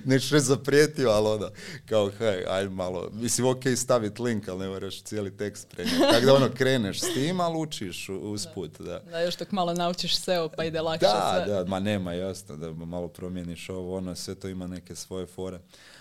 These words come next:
Speaker 1: Ali, kažem, onak, baš interesantna stvar, mis-, zbog čega je, e, baš, kažem, ekonomski portal, općenito takvi portali su meni genijalni zato što ti daju,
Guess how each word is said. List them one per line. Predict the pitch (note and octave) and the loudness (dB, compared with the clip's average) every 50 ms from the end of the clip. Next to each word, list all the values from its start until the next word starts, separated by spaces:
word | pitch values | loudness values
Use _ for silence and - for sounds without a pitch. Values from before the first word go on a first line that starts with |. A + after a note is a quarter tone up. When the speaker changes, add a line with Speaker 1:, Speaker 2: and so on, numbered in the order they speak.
| - _ _ | -20 _ _
Speaker 1:
Ali, | D#2 F2 F2+ F#2 F2+ F#2 F#2+ F#2+ F#2+ F#2+ F#2+ F#2+ F#2+ F#2+ F#2+ - - - | -4 -2 0 0 0 0 -2 -2 -2 -2 -2 -2 -4 -6 -8 -10 -8 -6
kažem, | A#2+ G2+ E2 D#2 E2+ F2+ | -6 -4 -4 -4 -6 -4
onak, | F2+ F#2+ G2+ F#2 | -2 -2 -4 -2
baš | F2+ A#2 A2+ A2 - - - - | -2 -2 -2 -2 -2 -6 -6 -6
interesantna | F#2+ F#2+ F#2 - - - F#2+ G2 F#2 - - - - B2 B2 A#2 - G2+ F#2+ F#2 | -6 -6 -8 -6 -6 -4 -2 -2 -2 -2 -2 0 0 -2 -2 -2 -4 -4 -4 -4
stvar, | - - - B2 A#2+ A2+ A2 - - - - - _ _ _ _ _ - | -4 -2 2 4 4 4 4 2 -4 -8 -14 -20 _ _ _ _ _ -10
mis-, | A#2+ D3 D3 C3+ - C3 | -8 -6 -6 -6 -4 -4
zbog | A#2+ A2+ A#2 A2+ A#2+ - - | -4 -4 -4 -4 -6 -6 -2
čega | - D#3 B2 A2+ | -4 -2 0 2
je, | G#2 G#2 G#2+ | 2 2 0
e, | A2 - G2+ G#2+ G#2+ G#2+ A2 A2 G#2+ G2 A1 - - - | 0 -2 -2 0 2 2 2 2 0 -2 -4 -8 -12 -12
baš, | G2 F#2+ F2+ A2 G2+ - - - - - | -10 0 0 2 2 2 -2 -4 -6 -6
kažem, | - - F#2+ F2 D#2+ D#2 F2 F2+ | -4 -2 -2 -2 0 -4 -6 -8
ekonomski | - - E2+ D#2+ D#2+ - - - | -8 -8 -10 -10 -10 -10 -14 -4
portal, | - G2+ F2+ - G2+ F#2+ | -4 -4 0 0 0 0
općenito | F#2+ D#2 - A2+ A2+ A2 G#2 - | 0 0 -2 -2 -2 -2 -4 -2
takvi | - B2 A2 G#2+ - G2 | 0 2 2 2 0 -6
portali | - - F2+ - - G2+ G#2+ G#2+ G#2 | -10 -10 -10 -2 0 2 2 2 0
su | - - - F2+ | -2 -4 -4 -6
meni | G2 G2+ G2+ G#2 G#2 G#2+ G#2 G2+ G2 | -6 -6 -4 -4 -4 -4 -4 -4 -4
genijalni | G2 G#2+ A2 G#2+ G#2 G2 G2 G2 G2 F2+ | -2 -2 -2 -2 -2 -2 -4 -4 -4 -4
zato | G2+ G#2 G2+ - | -6 -6 -6 -6
što | - - G2+ F#2 | -8 -8 -8 -8
ti | - G2+ | -8 -8
daju, | F#2 G2+ A2 A2 G#2 F#2 E2 | -2 0 2 2 2 2 -2